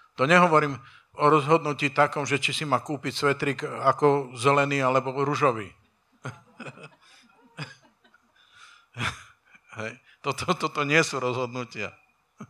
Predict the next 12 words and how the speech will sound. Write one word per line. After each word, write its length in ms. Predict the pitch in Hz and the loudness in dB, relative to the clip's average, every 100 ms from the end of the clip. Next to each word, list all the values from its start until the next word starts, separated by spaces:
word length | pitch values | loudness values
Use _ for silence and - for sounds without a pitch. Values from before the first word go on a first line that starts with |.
| _ _ _ _ _ _ _ _ _ _ | _ _ _ _ _ _ _ _ _ _
Hej, 160 | 107 104 | -18 -8
to, 240 | 139 117 | -8 -8
to 160 | 117 139 | -2 0
je, 80 | 127 | 0
poviem 240 | 135 147 127 | -4 -6 -6
tak, 160 | 127 - _ _ _ _ _ _ _ _ | -12 -20 _ _ _ _ _ _ _ _
kúp 160 | - 139 | -16 -12
si, 160 | - | -6
aký 160 | 139 156 | -6 -4
sa 160 | 143 135 | -2 -2
ti 80 | |
páči. 400 | 131 139 127 - | 0 2 4 2